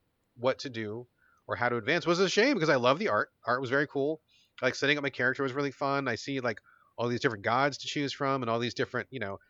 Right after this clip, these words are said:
it, it just seems like something that I would really like to get into, but I need somebody to sit with me and hold my hand and, like, play the game for me the, for, for, like, the first twelve hours to show me exactly what's going on because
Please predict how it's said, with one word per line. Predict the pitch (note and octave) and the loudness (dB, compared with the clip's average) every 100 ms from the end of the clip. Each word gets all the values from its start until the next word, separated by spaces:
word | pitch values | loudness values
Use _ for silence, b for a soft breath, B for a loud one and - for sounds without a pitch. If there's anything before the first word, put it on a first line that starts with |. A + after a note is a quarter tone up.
| _ - | _ -2
it, | G3+ | 0
it | - | 2
just | - B3 | 2 2
seems | - B3+ | 2 4
like | B3 | 6
something | G3 G3 F#3 | 6 4 4
that | E3+ | 4
I | |
would | D#3 | 6
really | C3+ D3+ | 4 4
like | C#3+ C3+ | 2 0
to | |
get | G#2+ | -4
into, | C3 F3 B2+ | -4 -2 -2
but | A#2 A#2 | 0 2
I | A#2+ | 0
need | B2 C3 | -2 -4
somebody | C#3 B2+ | -2 -2
to | A#2 | -4
sit | - C#3+ | -4 -4
with | C3 | -4
me | A2 | -8
and | G#2 | -8
hold | F#2+ G#2+ | -8 -6
my | A#2 | -6
hand | A2+ G#2 | -6 -6
and, | G2+ | -8
like, | G2+ - | -10 -6
play | A2 | -6
the | G#2+ | -4
game | G#2+ A#2+ | -6 -8
for | - | -10
me | |
the, | G2 - | -12 -12
for, | - - b b - | -16 -18 b b 4
for, | |
like, | C#3 B2 | 4 6
the | |
first | C3 C#3 | 6 6
twelve | - C3 | 6 6
hours | A#2+ C#3 A#2 | 8 6 4
to | - | 0
show | A2+ C3+ | 0 2
me | D3+ B2 A2+ | 2 0 -2
exactly | A2+ B2 A2+ | -2 0 0
what's | A#2 | -2
going | - A2 | 0 -2
on | G#2+ B2 | 2 0
because | G#2+ G#2 G2+ G2+ | 0 -4 -6 -6